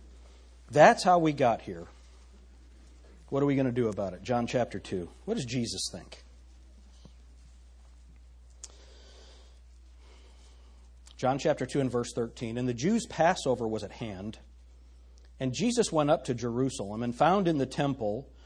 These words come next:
those that sold oxen and sheep and doves and the changers of money sitting.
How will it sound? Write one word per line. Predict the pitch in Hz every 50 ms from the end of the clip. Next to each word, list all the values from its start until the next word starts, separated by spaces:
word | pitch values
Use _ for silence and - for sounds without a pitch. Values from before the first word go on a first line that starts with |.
| - - - - - - - -
those | 113 110 139 151 190 233 202 -
that | 165 160 -
sold | - - 139 120 117 - -
oxen | 131 139 156 160 - - - 185 196 220 208 - - - - -
and | 107 110 107 -
sheep | - - 160 175 180 170
and | 147 123 117 110
doves | 123 135 143 151 151 147 135 -
and | 131 120 113
the | 104 98
changers | - - - 151 151 165 175 170 156 165 165 160 135
of | 123 120 110
money | 117 117 123 131 131 131 127 120
sitting. | - - - - 131 117 107 98 87 82